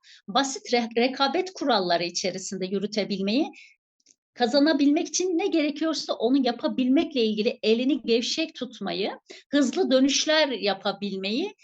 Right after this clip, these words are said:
e, ve bunu kendi tabanı içinde de olan ve meşru hale getirebilecek bir bağın sahibi şu anda. Ama muhalefet öyle değil. Tam bu noktada muhalefetin söylem skalası ne yazık ki tabuyu kırmak,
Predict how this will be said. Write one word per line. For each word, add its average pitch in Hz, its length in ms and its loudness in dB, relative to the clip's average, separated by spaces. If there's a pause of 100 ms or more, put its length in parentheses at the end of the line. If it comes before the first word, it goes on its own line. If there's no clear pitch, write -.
(200)
e, 208 280 2
ve 240 160 4
bunu 320 340 2
kendi 247 320 0
tabanı 269 400 0
içinde 262 400 0
de 226 80 0
olan 226 480 0
ve 311 60 -4
meşru 208 460 -4
hale 240 380 -2
getirebilecek 220 960 -6
bir 180 320 -6
bağın 247 560 0
sahibi 156 540 -8
şu - 220 -8
anda. - 360 -12 (300)
Ama 190 160 -6
muhalefet 233 440 -2
öyle 226 380 -2
değil. 247 340 -4 (240)
Tam 254 200 -2
bu 269 100 -2
noktada 226 640 -4 (200)
muhalefetin 233 540 -2
söylem 233 520 0
skalası 180 960 -4 (320)
ne 208 140 -2
yazık 220 380 0
ki 220 140 -4
tabuyu 233 400 -2
kırmak, 208 600 -2